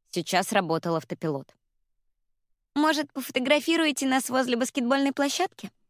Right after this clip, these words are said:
заискивающе попросила вторая подружка, и они обе захихикали. За металлической сеткой послышался удар мяча, а потом дружный хор уже вовсе не мальчишеских голосов. "Забили!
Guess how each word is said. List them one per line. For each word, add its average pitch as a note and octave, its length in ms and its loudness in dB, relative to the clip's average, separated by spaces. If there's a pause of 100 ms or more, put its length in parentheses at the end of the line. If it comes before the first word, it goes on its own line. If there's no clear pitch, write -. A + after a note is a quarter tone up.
(800)
заискивающе F#3 760 2
попросила F3 500 -2
вторая G3 360 4
подружка, F3+ 560 0 (280)
и F#3+ 80 0
они F3+ 260 2
обе B3 260 2
захихикали. F#3+ 680 -4 (1080)
За G3 140 2
металлической C4+ 600 2
сеткой C4 380 0
послышался E3+ 680 -2
удар D#3 240 2
мяча, D#3+ 340 -4 (460)
а F3+ 100 2
потом C4 420 2
дружный F3+ 420 0
хор B3 340 0
уже F#3 240 0
вовсе F3+ 320 0
не F#3+ 120 0
мальчишеских A3 720 -4
голосов. G3 520 2 (800)
"Забили! C4 760 4